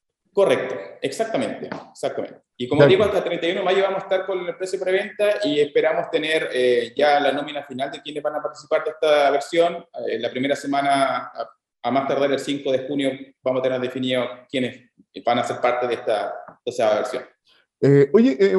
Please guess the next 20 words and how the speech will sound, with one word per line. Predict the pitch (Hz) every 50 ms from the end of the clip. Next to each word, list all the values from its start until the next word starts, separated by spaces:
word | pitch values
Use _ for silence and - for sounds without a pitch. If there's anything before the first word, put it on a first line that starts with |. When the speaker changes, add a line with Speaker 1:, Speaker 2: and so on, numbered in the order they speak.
| 190 190
Speaker 2:
Oscar, | 208 214 214 - 247
así | 233 - - 214 214
rápidamente, | 220 196 190 202 190 202 196 196 185 190 196 190 190 208 208 196 190
algunos, | - 147 147 151 147 147 143 143 143 147 175 180 180 175 175 165 - - -
eh, | 143 143 135 135 131 131 127 123 120
módulos, | 135 160 185 202 190 170 160 151 147 120 127
materias | 135 139 135 180 185 170 156 143 131 -
que | - 139 135 127 127 127 -
entran | 147 175 170 151 - 147 139 135 139
Speaker 1:
Sí. | 156 - - - - - _
Speaker 2:
y | - 127
que | 120 143 127
se | - 139
pueden | 117 143 151 151 151 151 147
desarrollar, | 139 139 - 147 131 135 135 131 147 156 160 156 151
eh, | 139 135 131 127 123 120 117 110 -
en, | 117 120 120 117 117
eh, | 117 113 113 113 113 113 -
estas | 139 135 - - 151 135 - - -
asesorías. | 147 131 - 139 - 139 131 135 123 110 101 98 - - -